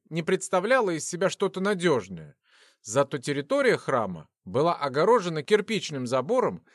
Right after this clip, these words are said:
на который рядовики быстро наносили руны архимассой. «Помогай»,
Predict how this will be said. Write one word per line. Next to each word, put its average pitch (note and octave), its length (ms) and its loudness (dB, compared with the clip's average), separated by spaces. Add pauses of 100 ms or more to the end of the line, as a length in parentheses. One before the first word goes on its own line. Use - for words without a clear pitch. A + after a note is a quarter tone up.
(240)
на B2+ 160 -4
который F3 480 2
рядовики D#3 760 -4 (180)
быстро F3 460 0
наносили F3+ 480 -2
руны A#3 440 4
архимассой. D3+ 880 0 (440)
«Помогай», E3+ 640 4